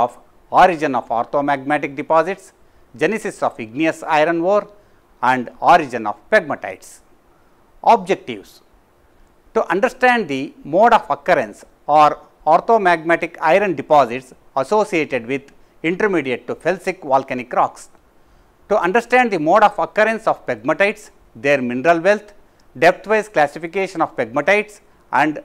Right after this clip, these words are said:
diverse views on their origin. Following are the contents of this talk. It begins with introduction, followed by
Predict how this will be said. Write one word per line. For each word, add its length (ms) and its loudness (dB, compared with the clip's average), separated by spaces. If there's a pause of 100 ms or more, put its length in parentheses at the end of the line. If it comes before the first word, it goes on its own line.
diverse 500 0
views 480 -6 (260)
on 200 -2
their 320 -6
origin. 500 2 (1600)
Following 500 2
are 160 2
the 360 -12
contents 420 -6
of 160 -6
this 160 -14
talk. 420 0 (1160)
It 220 -8
begins 320 -4
with 180 -8 (140)
introduction, 680 -4 (960)
followed 400 4
by 280 0